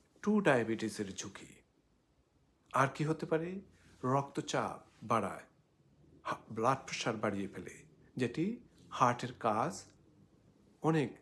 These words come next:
বাড়িয়ে ফেলে। The Lancet, again famous magazine, হেলথ ম্যাগাজিন, টু থাউজেন্ড নাইনটিনের মেটা অ্যানালাইসিসে দেখিয়েছেন, মাত্র ফাইভ থেকে সেভেন পার্সেন্ট ওজন কমানো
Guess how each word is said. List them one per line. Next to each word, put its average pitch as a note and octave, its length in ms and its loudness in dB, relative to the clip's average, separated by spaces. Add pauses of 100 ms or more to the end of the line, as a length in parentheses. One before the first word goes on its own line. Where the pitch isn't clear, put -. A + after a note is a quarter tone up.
বাড়িয়ে G2 300 0
ফেলে। - 320 -12 (1800)
The C#3 140 6
Lancet, - 640 2 (560)
again A#2+ 380 0 (140)
famous C#3 400 2
magazine, B2 540 0 (760)
হেলথ A#2+ 220 2
ম্যাগাজিন, A2+ 460 -2
টু D3+ 160 -2
থাউজেন্ড D3+ 380 0
নাইনটিনের D3 540 0
মেটা B2 440 0
অ্যানালাইসিসে D3 680 0
দেখিয়েছেন, C#3+ 640 2 (580)
মাত্র E3 720 2 (120)
ফাইভ D3+ 600 6 (120)
থেকে - 200 0
সেভেন A3 480 6
পার্সেন্ট - 500 -2 (480)
ওজন C#3 300 4
কমানো F#2 380 0